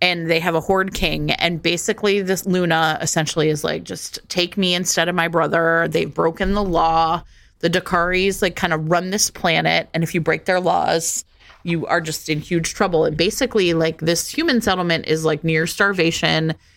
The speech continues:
And her brother had sort of heard that if, like, you can burn a field,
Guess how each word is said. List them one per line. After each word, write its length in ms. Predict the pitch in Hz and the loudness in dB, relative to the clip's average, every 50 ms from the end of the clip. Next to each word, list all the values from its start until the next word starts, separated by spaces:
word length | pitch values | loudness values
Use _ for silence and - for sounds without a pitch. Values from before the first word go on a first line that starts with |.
| _ _ _ - - | _ _ _ -6 -2
And 100 | - 170 | 0 2
her 120 | 208 202 | 2 2
brother 400 | 190 233 285 349 339 311 254 247 | 2 2 0 2 2 0 0 0
had 200 | 208 220 214 202 | 0 -2 -2 -2
sort 220 | - 220 190 190 | 0 0 0 0
of 80 | 185 170 | 0 -2
heard 600 | - - - - 269 269 254 240 233 220 208 202 | -4 -4 -2 0 2 4 4 4 4 2 2 0
that 180 | 175 190 175 - | 2 0 0 0
if, 300 | - 175 170 170 - - | 0 -2 -2 -2 -4 -4
like, 240 | 190 175 170 160 - | 0 0 0 0 0
you 80 | 170 156 | -4 -6
can 240 | - - 160 156 147 | -2 0 0 0 2
burn 380 | 151 170 165 170 180 190 190 | 2 0 0 2 0 0 0
a 40 | 175 | -2
field, 760 | - - - 175 175 180 180 190 214 220 233 240 240 277 247 | -2 -2 -2 0 2 2 4 4 2 2 2 2 2 0 -2